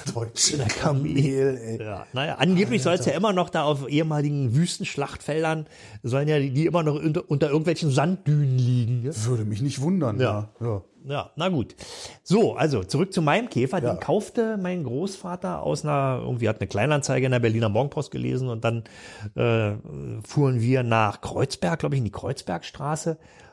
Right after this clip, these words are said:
Speaker 2: zu irgendeinem Typen. Das war wohl ein Inder, also ich glaube, es war ein Inder, der den verkaufte. Sehr wortgewandt, äh,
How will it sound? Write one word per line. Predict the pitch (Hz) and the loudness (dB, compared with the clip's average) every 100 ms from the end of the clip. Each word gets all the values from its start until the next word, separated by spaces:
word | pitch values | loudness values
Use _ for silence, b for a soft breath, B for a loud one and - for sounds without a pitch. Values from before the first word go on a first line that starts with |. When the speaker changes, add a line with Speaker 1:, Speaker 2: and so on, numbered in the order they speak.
| B | B
Speaker 2:
zu | - - | -8 -6
irgendeinem | - 143 - 135 - | -2 -2 0 -4 -2
Typen. | - 175 180 | 0 2 2
Das | 127 107 | 0 2
war | 101 | 2
wohl | 104 | 2
ein | 107 | 2
Inder, | - 165 240 175 92 165 202 | 4 2 4 2 2 0 -4
also | 104 104 | -4 -6
ich | - - _ _ _ | -8 -18 _ _ _
glaube, | - 107 156 196 180 | -8 -2 0 0 -4
es | - - | -6 -2
war | 123 | 0
ein | 139 | 2
Inder, | 165 175 117 110 196 - - | 2 2 2 0 -2 -8 -6
der | 120 | -2
den | 123 | -2
verkaufte. | - - 120 151 - - - b b b b b b _ - 151 | -4 -8 -4 -6 -6 -12 -16 b b b b b b _ -12 -4
Sehr | 98 143 107 | 2 2 4
wortgewandt, | 107 180 - 101 82 113 180 - - | 4 2 2 2 2 2 -2 -6 0
äh, | 123 120 | 2 0